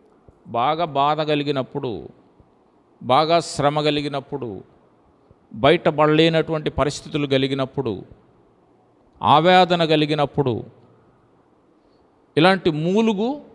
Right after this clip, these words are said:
వస్తది. ఎవరికి చెప్పుకోలేని ఆవేదన. అలాంటి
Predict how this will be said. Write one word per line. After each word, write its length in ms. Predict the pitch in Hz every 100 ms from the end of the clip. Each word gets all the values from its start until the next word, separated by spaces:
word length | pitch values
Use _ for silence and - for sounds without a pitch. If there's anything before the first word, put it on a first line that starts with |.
| -
వస్తది. 420 | 123 - 107 - - _ _ _ _ _ _ _ _ _ _ _ _ _ _ _ _ _ -
ఎవరికి 380 | 196 214 214
చెప్పుకోలేని 1000 | 220 - 202 - - 220 220 220 220 214
ఆవేదన. 680 | 190 143 165 170 151 117 78 - 226 _ _ _ _ _ _ _ _ _ _ _ _ _ _ _ _ -
అలాంటి 880 | 160 220 247 233 170 165 202 214